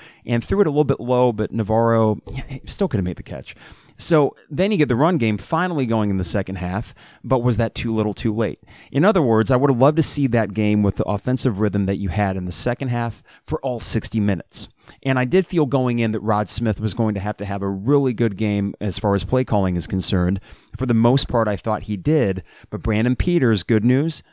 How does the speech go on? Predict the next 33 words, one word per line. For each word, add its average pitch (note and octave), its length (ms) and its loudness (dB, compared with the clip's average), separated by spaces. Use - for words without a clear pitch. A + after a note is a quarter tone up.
he A2+ 240 0
elongates A2 560 2
plays A2 360 0
with G2+ 200 0
his G2+ 180 -2
legs, G2 480 -2
and A2 140 -6
he G#2+ 100 -2
occasionally A2+ 560 -2
makes G#2+ 220 -2
a G2 60 -2
throw A2 300 0
that, G2 160 -4
you G2 100 -8
know, D2+ 140 -12
makes F2+ 280 -8
you F#2 60 -6
go, F2 120 -6
"Wait, G2 300 -2
wait B2 220 -4
a G#2+ 40 -6
second. F2+ 320 -8
This - 160 -2
guy, G2 260 -4
of - 120 -6
course A#3 280 0
he B2+ 80 0
got F#2+ 240 0
recruited G2+ 380 -2
by F2 120 2
Michigan." F2 540 -2
But C#3 260 -2
then B2+ 560 4